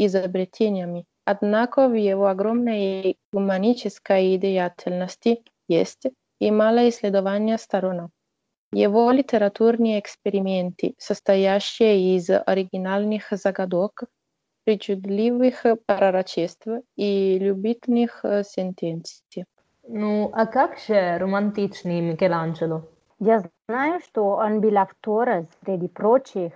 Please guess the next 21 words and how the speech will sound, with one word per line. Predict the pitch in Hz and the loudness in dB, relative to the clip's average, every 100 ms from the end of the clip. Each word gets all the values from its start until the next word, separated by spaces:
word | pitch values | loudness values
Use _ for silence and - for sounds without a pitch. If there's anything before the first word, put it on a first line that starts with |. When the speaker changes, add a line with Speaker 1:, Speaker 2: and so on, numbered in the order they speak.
| - | -16
Speaker 3:
э, | - 294 196 185 180 175 - | -12 -6 -4 -2 -4 -6 -12
цикла | - 240 233 196 175 165 - _ | -6 -4 0 4 4 2 -2 _
«Сикстинская | 208 - _ - 254 254 214 185 170 180 175 | -8 -8 _ 0 2 2 0 -2 -2 0 0
капелла». | 175 - 180 165 165 170 - - _ 214 | -2 -4 -4 -2 -2 -4 -8 -20 _ -2
И | |
тоже | 208 311 311 226 202 | 2 4 4 2 2
Давид, | 196 190 165 160 196 | 0 0 -2 -6 -6
но, | 220 226 233 220 | -6 0 0 0
эм, | - 226 220 214 214 208 302 - | 0 0 0 -2 -4 -6 -10 -4
утонченный | 240 262 254 - 330 247 190 180 | 0 2 0 2 2 2 0 -4
интеллектуал, | 175 180 175 - 196 170 165 160 - | -2 -2 -4 -2 2 2 2 -4 -6
ценимый | 226 240 254 | -2 2 0
современниками. | 208 180 180 180 175 170 170 170 170 - _ _ | 0 -6 -4 -4 -4 -6 -8 -10 -10 -14 _ _
Speaker 1:
<laughs> | 202 180 208 185 - 185 170 - - 220 - - - | 0 2 -2 -2 -2 -2 -2 -6 -18 -16 -16 -16 0
И | 190 | 6
это | 185 180 180 | 6 6 2
также | 196 190 - 220 202 | -2 -6 0 2 4
имя | 196 185 | 0 -2
одной | 175 190 185 190 202 185 | -4 -6 -4 -2 0 0
из | 185 175 175 | -2 -4 -8
черепах-ниндзя. | - 185 180 - 185 - 190 185 185 180 | -4 -2 -2 -2 -8 -4 -2 0 -2 -4